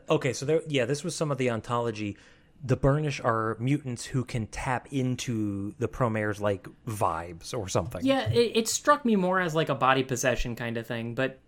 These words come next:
Speaker 2: it, it, it doesn't actually matter, 'cause, again, it's all, it's all feels.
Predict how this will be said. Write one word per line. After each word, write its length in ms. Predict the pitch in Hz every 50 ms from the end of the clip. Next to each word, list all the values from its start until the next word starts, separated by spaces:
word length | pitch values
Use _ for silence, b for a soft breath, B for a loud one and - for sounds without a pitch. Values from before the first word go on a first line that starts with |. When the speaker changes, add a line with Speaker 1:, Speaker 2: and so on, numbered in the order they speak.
| _ _ _ - -
Speaker 2:
it, 280 | 175 165 170 196 190 - - -
it, 200 | - 220 214 - _ _ _ _ _ _ _ _ - -
it 120 | 226 220
doesn't 220 | 302 311 294 277 - -
actually 420 | 165 175 175 - - 220 220 220
matter, 480 | 220 226 226 233 247 269 277 269 262 - _ _
'cause, 200 | - - 170 160 180
again, 240 | 180 165 175 180 185
it's 120 | 180 -
all, 360 | 170 165 165 156 156 156 - - _ _ _ -
it's 160 | - 170 156 202
all 140 | 196 185
feels. 580 | 165 - - 151 143 165 190 220 226 - - -